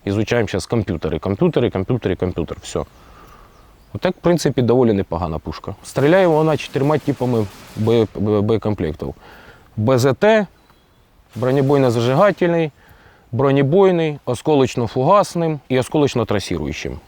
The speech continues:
Ну, в основному ми стріляємо осколочно-фугасним. Т Т Х, дальність польоту чотири кілометри, дальність стрільби. Е,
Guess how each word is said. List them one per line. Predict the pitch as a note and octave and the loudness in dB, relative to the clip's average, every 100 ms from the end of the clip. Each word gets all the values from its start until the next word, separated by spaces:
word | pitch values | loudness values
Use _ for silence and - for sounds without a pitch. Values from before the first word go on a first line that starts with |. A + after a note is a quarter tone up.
| _ - - - C#3 | _ -20 -20 -10 -2
Ну, | F3+ C4 | 2 2
в | F#3 | 2
основному | D#3 D3+ F3+ D3 | 2 2 2 2
ми | |
стріляємо | - A2+ A#2 F#2+ | 0 0 2 0
осколочно-фугасним. | - F#2+ F2+ F2+ - E2 D2+ - A#1+ C#2 - - - - - _ | -2 -4 -4 -6 -6 -6 -6 -8 -12 -14 -20 -20 -20 -20 -20 _
Т | - | -4
Т | F#3+ A#3+ | -2 0
Х, | B3 | 2
дальність | E3+ F#3+ F3+ D3+ | 2 2 2 0
польоту | E3 E3 D#3+ B2 | 0 0 0 -4
чотири | - - C3+ | -2 0 0
кілометри, | - G#2+ G2+ F#2 G2 | 0 -2 0 -2 -2
дальність | G2 G2 F#2+ | 0 0 -2
стрільби. | - G2+ G2+ G2 F#2+ F2+ - - | -4 -2 -2 -2 -2 -4 -12 -14
Е, | F#2+ F2+ F2+ F2 E2+ E2 | -6 -2 0 0 0 -2